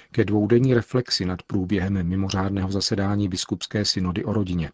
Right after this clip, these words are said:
Dnes o tom informovalo tiskové středisko Svatého stolce. Kromě generálního sekretáře a podsekretáře biskupské synody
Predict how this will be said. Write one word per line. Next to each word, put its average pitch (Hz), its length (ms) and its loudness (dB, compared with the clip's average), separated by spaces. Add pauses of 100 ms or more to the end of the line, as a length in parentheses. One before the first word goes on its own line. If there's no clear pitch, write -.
(280)
Dnes 101 280 -2
o 92 100 -8
tom 85 200 -6
informovalo 85 640 -4
tiskové 90 440 -4
středisko 95 500 -2
Svatého 90 400 -4
stolce. 92 440 -2 (300)
Kromě 90 360 0
generálního 95 580 -2
sekretáře 95 680 -2
a 95 120 -8
podsekretáře 98 840 -2
biskupské 90 540 -4
synody 110 400 0